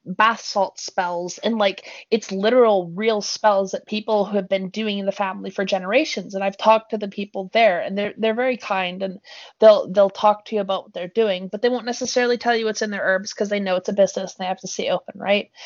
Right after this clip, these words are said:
But they have, like, really good book selections. They have, like, sprays and mini cauldrons and bigger cauldrons, and, like,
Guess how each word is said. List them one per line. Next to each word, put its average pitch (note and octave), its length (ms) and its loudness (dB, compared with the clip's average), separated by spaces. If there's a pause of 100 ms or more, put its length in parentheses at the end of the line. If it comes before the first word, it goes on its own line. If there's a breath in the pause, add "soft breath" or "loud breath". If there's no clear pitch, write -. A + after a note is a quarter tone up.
(340 loud breath)
But G#3+ 100 -2
they A#3 60 6
have, A3 260 4
like, G#3+ 360 4 (260 loud breath)
really B3 400 2
good G#3 280 0
book G3+ 220 0
selections. G#3 1300 -2
They G3+ 120 -2
have, G3 520 2 (100)
like, F#3+ 440 0 (420 loud breath)
sprays G3+ 1300 0
and F#3 300 -6
mini A3 400 2
cauldrons G3+ 720 2
and F#3 200 -12
bigger G3 260 -2
cauldrons, G3 800 0
and, G#3 180 -4
like, F#3+ 360 -2